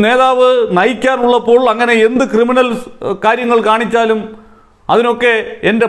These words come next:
പാർട്ടി അംഗീകാരം നൽകിക്കൊള്ളും എന്നുള്ള നിലയിൽ കോൺഗ്രസ്സുകാർ നിയമം കയ്യിലെടുക്കാനും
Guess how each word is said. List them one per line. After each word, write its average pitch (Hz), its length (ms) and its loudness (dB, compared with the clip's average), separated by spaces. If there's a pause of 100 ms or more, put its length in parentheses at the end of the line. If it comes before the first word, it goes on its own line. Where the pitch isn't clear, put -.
(100)
പാർട്ടി 240 380 0
അംഗീകാരം 240 460 0
നൽകിക്കൊള്ളും 220 480 2 (200)
എന്നുള്ള 214 280 4 (320)
നിലയിൽ 202 380 2 (640)
കോൺഗ്രസ്സുകാർ 208 640 2 (120)
നിയമം 214 320 2
കയ്യിലെടുക്കാനും 202 680 2